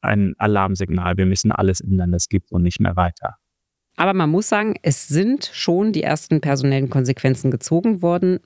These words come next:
Speaker 2: Bei der C D U wird der gesamte Landesvorstand den Weg frei machen. Im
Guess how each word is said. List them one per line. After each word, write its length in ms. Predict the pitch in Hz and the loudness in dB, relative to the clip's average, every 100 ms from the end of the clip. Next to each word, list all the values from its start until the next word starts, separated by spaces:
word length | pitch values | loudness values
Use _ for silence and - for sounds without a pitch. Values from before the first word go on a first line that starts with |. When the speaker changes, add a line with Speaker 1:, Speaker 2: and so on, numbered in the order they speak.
| - | -4
Speaker 2:
Bei 140 | 143 | 0
der 100 | 156 | 0
C 120 | 170 | 2
D 80 | 180 | 0
U 240 | 220 233 | 2 0
wird 160 | 196 - | 0 0
der 160 | 180 170 | 0 0
gesamte 500 | 147 135 151 220 196 | 0 0 0 0 0
Landesvorstand 840 | 165 160 160 - 131 131 123 123 | 2 0 -2 -2 -2 0 0 0
den 160 | 123 120 | 0 0
Weg 160 | 135 | 0
frei 340 | - - 120 139 | -4 -4 0 0
machen. 420 | 117 110 143 165 | 0 0 0 0
Im 320 | - 127 120 | 0 0 0